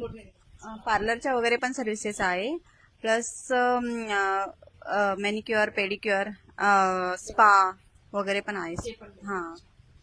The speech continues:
Speaker 1: ओके. तर, अ, वरती, वरती सध्या आता सेटअप चालू आहे ना आज?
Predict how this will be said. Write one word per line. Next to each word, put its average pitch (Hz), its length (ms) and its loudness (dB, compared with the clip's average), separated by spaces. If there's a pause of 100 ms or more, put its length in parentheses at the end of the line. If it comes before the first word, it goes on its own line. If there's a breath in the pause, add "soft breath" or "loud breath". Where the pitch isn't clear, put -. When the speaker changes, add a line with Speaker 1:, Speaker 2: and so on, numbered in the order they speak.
(280)
Speaker 1:
ओके. - 200 -20 (480)
तर, 208 160 4
अ, 214 320 6 (500)
वरती, 240 540 -2
वरती 226 320 0
सध्या 214 300 6
आता 208 160 6
सेटअप 233 400 0
चालू 247 240 8
आहे 233 260 8
ना 196 200 0
आज? - 80 2